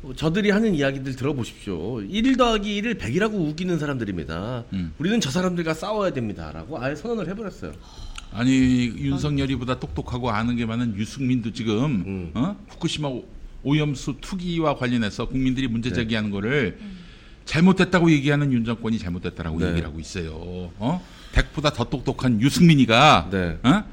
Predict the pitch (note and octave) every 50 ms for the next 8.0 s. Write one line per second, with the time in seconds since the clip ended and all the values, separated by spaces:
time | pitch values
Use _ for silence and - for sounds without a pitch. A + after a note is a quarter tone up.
0 | - - - - - F#3+ G#3+ F#3+ D#3+ G#2+ D#2 - - - - - - - - -
1 | - E3+ G#3+ C#4+ D#4 C#4+ A3+ F3+ E3+ F#3+ F3+ - - - C#3 D#3+ D#3+ D#3+ D#3 D3
2 | C3 B2 C#3 C#3+ D3+ A2 F#2+ D#2+ - - - - C3+ G3+ A#3+ - - - - -
3 | - - - - B3+ C#4 C4+ C4 A#3 G#3+ G#3 G#3 G3+ E3 G#3+ - - - - E3+
4 | E3 - G3 D#3+ - F3 D#3 D3+ D3 C#3 C3+ D3 E3 C#3+ G#2+ F2+ - - - F3+
5 | F3+ F#3 F#3+ A#3+ G#3 C#3+ G2+ F#2 B2 D#3+ D#3 - - - - - - - G#3+ G3
6 | F3+ F3 E3+ E3+ - - - D3+ G#3 A3 - - - - - D#3 D#3 D#3 F3 F3
7 | C#3+ A2 G#2 A2+ A#2 A2+ A2 G2 F2+ E2 D2+ D#2 D#2+ E2 F2+ F#2+ F2+ E2+ D#2+ D#2